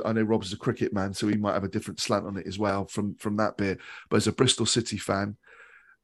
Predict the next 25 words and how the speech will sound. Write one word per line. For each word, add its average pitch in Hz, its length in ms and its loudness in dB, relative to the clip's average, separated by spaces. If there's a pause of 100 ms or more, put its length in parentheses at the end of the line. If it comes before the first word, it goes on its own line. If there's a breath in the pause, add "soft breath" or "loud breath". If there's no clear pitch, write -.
(500)
it's 123 220 4
almost 120 400 8
the 113 80 4
worst 110 400 6
news 113 280 2
that - 120 2
we 107 100 2
could 110 160 -4
get, 117 220 4
I 101 60 -4
think, 98 240 -6
at 98 40 -2
the 95 60 -6
moment. 101 300 -2
I 101 40 -2
think 107 200 -2
the 107 80 2
only 104 160 2
thing 101 180 -2
that 95 140 -6
tops - 260 0
it - 100 -2
for 98 100 -4
me 98 200 0
is - 240 -2